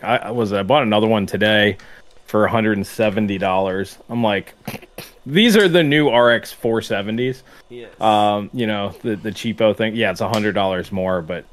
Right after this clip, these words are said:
Speaker 1: inflation's a real thing. Plus, it's way faster than an R X four seventy.
Speaker 2: Yeah, yeah, yeah, yeah.
Speaker 1: So, uh, I'm s-, kinda scooping those up 'cause they do, they do the job.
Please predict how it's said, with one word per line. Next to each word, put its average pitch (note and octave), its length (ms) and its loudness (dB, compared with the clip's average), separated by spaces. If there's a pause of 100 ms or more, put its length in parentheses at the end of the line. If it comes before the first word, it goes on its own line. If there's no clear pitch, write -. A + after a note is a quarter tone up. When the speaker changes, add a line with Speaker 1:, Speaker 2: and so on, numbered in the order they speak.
Speaker 1:
inflation's D3+ 580 0
a C#3+ 60 4
real C3 240 6
thing. A#2+ 400 2
Plus, A2+ 280 0
it's - 320 -16 (340)
way F#2+ 320 -14
faster - 420 -16
than - 200 -16
an - 60 -20
R - 180 -16
X - 120 -20
four D#2+ 200 -12
seventy. E2+ 320 -12
Speaker 2:
Yeah, G2 60 -18 (100)
yeah, - 320 -20 (160)
yeah, D#2+ 100 -20 (200)
yeah. - 40 -20 (920)
Speaker 1:
So, D#2+ 480 -8
uh, - 40 -4
I'm A#2 360 2
s-, - 180 -6
kinda B2+ 260 0
scooping A2 480 0
those G2+ 240 -2
up G2 240 -6
'cause F#2 440 -8 (300)
they C3 120 0
do, G3 360 4
they C#3 160 2
do D3 160 4
the B2 100 0
job. F#2+ 360 -2